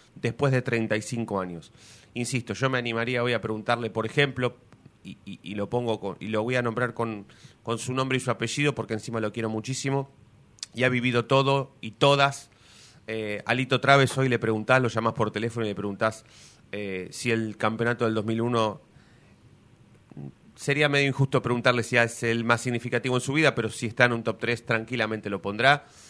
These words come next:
Y ha visto absolutamente todo. Ha, ha, ha ido a ver a Racing hasta el,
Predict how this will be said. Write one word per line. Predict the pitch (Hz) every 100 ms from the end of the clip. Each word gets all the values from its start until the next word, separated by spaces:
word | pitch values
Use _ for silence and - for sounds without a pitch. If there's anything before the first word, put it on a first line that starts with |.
| - -
Y | - 117
ha | 117
visto | 127 - 120
absolutamente | - 135 135 135 135 127 120
todo. | 104 92 82 -
Ha, | - 98 95 - 98 98
ha, | -
ha | 107
ido | 123 123
a |
ver | 117 117
a | 113
Racing | 123 - 104
hasta | 101 - 101
el, | 98 98 95 92